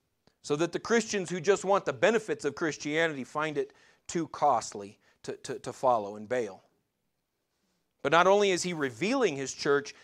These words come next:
he is also using our leaders to refine his church. As our leaders descend further and further into morality,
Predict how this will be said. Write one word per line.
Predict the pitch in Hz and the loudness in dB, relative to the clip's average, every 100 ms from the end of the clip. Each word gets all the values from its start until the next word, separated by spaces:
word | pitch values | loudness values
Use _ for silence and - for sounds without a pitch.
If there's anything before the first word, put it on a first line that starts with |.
| - | -20
he | - 160 | -2 2
is | 147 | 8
also | 185 233 190 | 8 8 4
using | 160 165 165 156 151 | -2 -2 -4 -2 2
our | 156 | 2
leaders | 156 156 151 143 | 2 -2 -2 -4
to | - | -4
refine | 151 139 - 180 151 123 | -2 -2 2 2 2 -2
his | 120 107 | -8 -12
church. | - 127 104 - - - _ _ _ _ _ _ _ _ - _ _ _ _ _ _ _ _ | -6 -6 -6 -10 -18 -18 _ _ _ _ _ _ _ _ -20 _ _ _ _ _ _ _ _
As | 127 131 | 2 8
our | 190 | 10
leaders | 196 214 202 180 | 10 6 6 4
descend | 151 156 - 185 156 | 0 -2 2 2 0
further | - 185 190 180 175 | -2 4 4 4 0
and | - | 0
further | 175 180 165 160 | 2 2 2 -2
into | 151 | -4
morality, | 156 147 160 175 170 143 | -2 4 6 6 2 -2